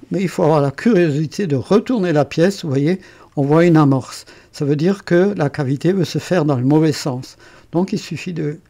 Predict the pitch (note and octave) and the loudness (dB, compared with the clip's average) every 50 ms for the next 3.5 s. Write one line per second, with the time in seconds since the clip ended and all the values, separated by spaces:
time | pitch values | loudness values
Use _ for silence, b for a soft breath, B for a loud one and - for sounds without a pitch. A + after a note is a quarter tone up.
0 | _ _ _ _ - - - F3 E3+ - - - F3+ E3+ D3+ D3 D3 A#2+ C3 C3+ | _ _ _ _ -18 -10 -6 -4 -4 -4 -4 -4 -4 -2 0 0 0 -2 -2 -6
1 | - - - - E3+ A3+ C4+ A3 B3 A#3 - B B B B B B B B B | -8 -8 -6 -2 -2 -2 0 -2 -4 -6 -6 B B B B B B B B B
2 | B B B B B _ - G3+ G#3 G3+ - F3+ F3 D#3 D#3 D3+ - - G3+ G3+ | B B B B B _ 0 0 0 2 2 2 2 2 2 0 -2 -4 -4 -4
3 | G3+ - D#3+ C#3 B2 B2 C3+ C3+ F3 G3+ | -2 -2 -2 -2 0 0 2 2 2 0